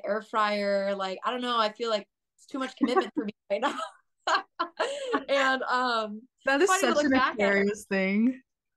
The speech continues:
Speaker 1: Yeah, it's funny 'cause, like, I want a man who, like, buys me things, but I think it's just 'cause he was so invested and I was unsure at the time.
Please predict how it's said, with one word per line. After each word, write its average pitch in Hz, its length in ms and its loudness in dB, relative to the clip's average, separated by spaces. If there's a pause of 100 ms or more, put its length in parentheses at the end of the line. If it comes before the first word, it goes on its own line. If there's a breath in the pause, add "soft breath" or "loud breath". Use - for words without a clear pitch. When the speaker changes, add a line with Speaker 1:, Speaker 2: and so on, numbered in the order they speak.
Speaker 1:
Yeah, 254 440 2
it's 247 160 -8
funny 302 360 -6
'cause, 339 120 -10
like, 339 100 -2
I 294 140 0
want 262 260 -2
a 254 100 -4
man 208 340 -4
who, 233 120 -6
like, 208 240 0 (100)
buys 202 280 -4
me 226 160 -8
things, 208 320 0
but 226 100 2
I 277 80 2
think 277 160 -4
it's 294 80 -6
just 285 100 -16
'cause 262 120 -4
he 247 80 -6
was 226 100 -10
so 247 120 2
invested 214 500 2
and 208 100 2
I 190 80 0
was 185 120 0
unsure 180 360 -2
at 185 60 -6
the 220 80 -8
time. 240 420 -2